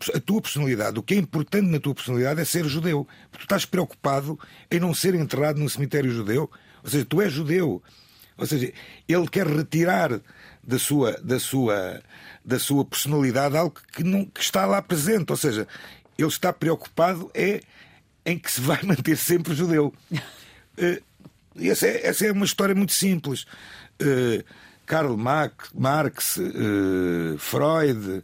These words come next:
Speaker 1: estamos a falar de duas personagens subejamente conhecidas, afirmavam-se como,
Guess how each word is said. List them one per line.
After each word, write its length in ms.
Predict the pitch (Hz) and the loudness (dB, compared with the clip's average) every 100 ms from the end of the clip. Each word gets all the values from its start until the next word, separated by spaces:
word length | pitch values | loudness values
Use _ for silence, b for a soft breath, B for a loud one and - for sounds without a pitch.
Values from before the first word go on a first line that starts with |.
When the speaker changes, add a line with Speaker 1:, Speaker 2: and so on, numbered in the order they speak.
| B B | B B
Speaker 1:
estamos 260 | - 127 120 | -6 -2 -2
a 60 | |
falar 280 | 123 127 139 110 | 0 0 0 -2
de 120 | 120 | -4
duas 240 | 127 135 | -2 -2
personagens 680 | - - 127 135 120 120 - B B | -4 -4 0 0 0 -2 -6 B B
subejamente 640 | - 127 143 123 135 127 | -4 0 2 2 -2 -4
conhecidas, 680 | - 120 - 117 123 143 147 B B B _ - | -6 -4 -2 0 0 0 -2 B B B _ -4
afirmavam-se 640 | - 147 160 147 139 - | 0 2 4 2 0 -4
como, 560 | - 131 120 113 98 | -2 -2 0 -2 -2